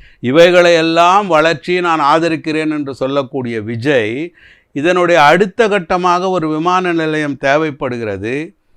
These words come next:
அது இன்னென்ன காரணத்தினால பரந்தூரில் வருகிறது என்றால் அதற்கு மட்டும் வேண்டான்னு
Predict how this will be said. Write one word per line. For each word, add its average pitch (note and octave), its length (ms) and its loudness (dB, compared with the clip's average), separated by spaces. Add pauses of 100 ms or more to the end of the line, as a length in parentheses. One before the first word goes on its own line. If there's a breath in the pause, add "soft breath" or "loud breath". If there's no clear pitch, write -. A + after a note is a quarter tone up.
(120)
அது D#3 260 4
இன்னென்ன F3+ 400 0
காரணத்தினால F3 680 -2 (120)
பரந்தூரில் E3 580 0
வருகிறது D3 500 -2
என்றால் D3 280 0
அதற்கு D#3 360 0
மட்டும் D#3 340 -6
வேண்டான்னு D#3 460 -2